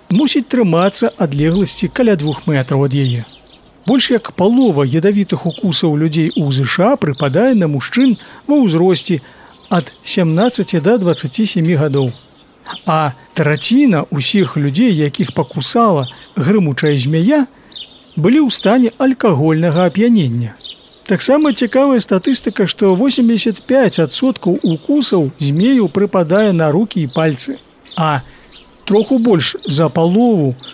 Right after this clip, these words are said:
усіх укусаў змеі ў адзіночных штатах Амерыкі адбываліся з людзьмі, якія яе трымалі. А вось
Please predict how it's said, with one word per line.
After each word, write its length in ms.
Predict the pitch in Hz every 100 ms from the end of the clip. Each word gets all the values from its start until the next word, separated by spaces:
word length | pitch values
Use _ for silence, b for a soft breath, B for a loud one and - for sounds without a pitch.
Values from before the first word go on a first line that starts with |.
| B B -
усіх 480 | 160 143 - 190 185
укусаў 500 | 151 190 156 - 156
змеі 480 | 135 165 165 160 -
ў 260 | 185 151 147 -
адзіночных 720 | 156 151 139 151 143 - 139 131
штатах 480 | - 156 139 135 -
Амерыкі 560 | 185 320 294 226 247 - B B B
адбываліся 680 | 202 180 208 233 214 208 196
з 160 | 143
людзьмі, 460 | 160 139 143 220 247 B B -
якія 600 | 208 214 240 233 208 202 _ -
яе 320 | 185 220 165
трымалі. 560 | 135 170 226 139 110 104 - - - _ _ -
А 120 | - 165
вось 280 | 208 202